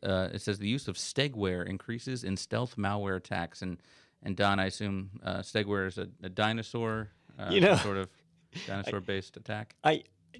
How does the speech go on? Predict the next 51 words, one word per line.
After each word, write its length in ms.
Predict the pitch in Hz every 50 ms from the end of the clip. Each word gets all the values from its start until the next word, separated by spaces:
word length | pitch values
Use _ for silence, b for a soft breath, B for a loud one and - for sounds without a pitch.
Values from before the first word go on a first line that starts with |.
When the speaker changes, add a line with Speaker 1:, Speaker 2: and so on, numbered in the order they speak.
| - - - _ _ -
Speaker 2:
prior 260 | - - 214 269 254
to 60 | 214
this 160 | 165 151 131
article, 400 | - - 143 139 135 127 - 117
I 140 | 107 110 131
had 100 | 151 147
not 200 | 143 135 135 120
heard 220 | 120 131 123 113
anybody 320 | 113 110 107 101 95 101 98
call 280 | - - 104 98 101
it 100 | 107 110
stegware, 840 | - - - - - 110 113 117 123 123 127 123 127 135 143 147 - -
um, 500 | 113 110 110 107 104 101 101 92 95 113 -
and 340 | - 120 117 113 117 117 - _ _ _
I, 100 | - 71 50 - - -
I 200 | - 127 127 104 -
certainly 380 | - - - 135 123 127 135 123
see 160 | - 190 165
where 100 | 120 110
you 120 | 104 104
would 100 | 104 98
think 160 | 117 113 107
stegosaurus, 720 | - - - 113 110 120 - - 143 151 113 98 92 - -
right? 180 | 107 107 107
But 160 | 90 117 110 110
it, 140 | 113 117
it's 100 | 113 107
short 160 | - 147 147 139
for 60 | 139
steganography, 960 | 120 - - 123 123 127 117 101 101 95 90 80 90 95 92 92 95 101 104
Speaker 1:
Uh-huh. 100 | 104 101
Speaker 2:
and 300 | 101 101 101 101 101 98 B B B B B B
if 220 | 120 120 117 -
you've, 380 | 123 123 123 120 120 113 98 -
if 160 | 104 120 -
you've 180 | 123 120 107 107
worked 280 | 120 151 180 175 -
in 100 | 180 156
the 220 | 143 135 131 123 110
security 500 | - - 110 - - 127 127 123 117 107
field, 380 | - - 113 107 104 101 95
you 80 | 104 104
should 240 | - - 185 185 160
already 200 | 135 120 110 107
be 120 | 95 101
familiar 280 | - - 113 110 107 104
with 140 | 101 92 -
steganography, 640 | 110 107 95 98 95 98 98 95 90 - 104 98
and 100 | 95 95
that's 220 | 104 113 - -
where 300 | - 135 120 110 107 101